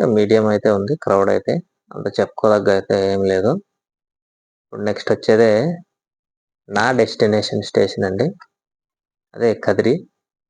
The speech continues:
ఎందుకంటే నేను కదిరిలోనే దిగిపోతా ఉన్నా. ఇప్పుడు టైమ్ అయితే పన్నెండు గంటలు అవుతా ఉంది. మామూలుగా అయితే షెడ్యూల్ టైమ్ ప్రకారం పొద్దున్నే ఆరు గంటల నలభై ఐదు నిమిషాలకైతే తిరుపతిలో బయలుదేరి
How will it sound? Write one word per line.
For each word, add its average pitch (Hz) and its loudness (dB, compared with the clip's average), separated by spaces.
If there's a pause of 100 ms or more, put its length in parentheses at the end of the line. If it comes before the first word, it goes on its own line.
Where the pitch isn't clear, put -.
(460)
ఎందుకంటే 110 -4
నేను 104 -2
కదిరిలోనే 107 2
దిగిపోతా 101 0
ఉన్నా. 98 -2 (2000)
ఇప్పుడు - -6
టైమ్ 113 2
అయితే 113 4 (260)
పన్నెండు 107 2
గంటలు 107 2
అవుతా 104 2
ఉంది. 101 0 (920)
మామూలుగా 110 2
అయితే 110 4 (680)
షెడ్యూల్ 117 2
టైమ్ 110 2
ప్రకారం 107 2 (1120)
పొద్దున్నే 123 2
ఆరు 110 4
గంటల 113 4
నలభై 107 4
ఐదు 104 4
నిమిషాలకైతే 110 2
తిరుపతిలో 110 4
బయలుదేరి 101 4